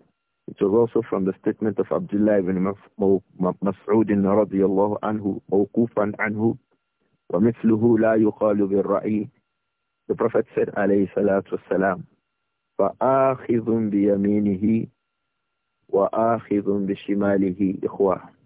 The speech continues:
During this third presentation of the people on the day of Qiyamah,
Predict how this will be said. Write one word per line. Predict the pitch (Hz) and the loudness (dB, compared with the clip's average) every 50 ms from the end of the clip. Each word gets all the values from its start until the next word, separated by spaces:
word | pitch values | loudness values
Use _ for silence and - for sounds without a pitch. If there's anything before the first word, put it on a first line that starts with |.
| _ _ _ _ _ _ _ _ _ _ _ _ _ _ _ _ _ _ _ _ _ _ - | _ _ _ _ _ _ _ _ _ _ _ _ _ _ _ _ _ _ _ _ _ _ -2
During | 127 135 135 143 139 135 | 0 2 2 2 2 2
this | 117 120 120 - _ _ - | 2 0 0 -2 _ _ 0
third | 107 110 110 107 - - - - - _ _ _ _ | 2 2 2 2 -2 -8 -20 -20 -20 _ _ _ _
presentation | 107 104 95 107 101 98 - - 113 - - 117 110 107 | -2 -2 0 0 -2 -2 -2 -4 -4 -4 -4 -4 -4 -4
of | 104 98 - - - | -4 -6 -6 -4 -2
the | 90 85 - - | -2 -2 -4 -2
people | - 156 147 139 - - 107 92 - - | 0 0 0 2 0 0 -2 -2 -2 -4
on | - 98 95 | -6 -4 -2
the | 92 92 | -4 -4
day | 87 101 104 | -2 0 2
of | 107 104 98 - _ - | 2 2 0 -2 _ 0
Qiyamah, | 92 98 98 98 95 95 92 92 | 2 2 2 2 0 -4 -6 -8